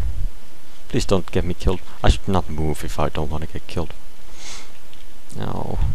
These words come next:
Why do I keep <laughs> moving? I'm too curious. What was that? What was that? I really hope the black thing isn't gonna come and, like, murder us. Please?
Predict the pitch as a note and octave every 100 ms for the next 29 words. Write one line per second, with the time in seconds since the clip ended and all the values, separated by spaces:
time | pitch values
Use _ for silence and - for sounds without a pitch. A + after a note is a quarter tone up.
0 | - - - C3+ D3+ D3 - C3+ B2+ -
1 | - G#2 - A2+ - A2+ G2+ F2 - -
2 | - - - - - - - - - -
3 | - - - - - - - - - -
4 | - - - F2+ F2 D#2+ D2+ - - -
5 | G2+ F2+ D#2 - - - - - - -
6 | - - - - - - - - - -
7 | - - - - - - - - F2+ D#2+
8 | D#2+ D2+ C#2+ D2 D2 D2 - C#2+ D2 -
9 | D2+ C#2+ - - - D3 - - G#2 C#2+
10 | D3 C#3 - - D3+ G#2 D3 C#3+ - -
11 | - - - - - - - - - -
12 | - - - - - - - - - -
13 | - - - - - - - - G3+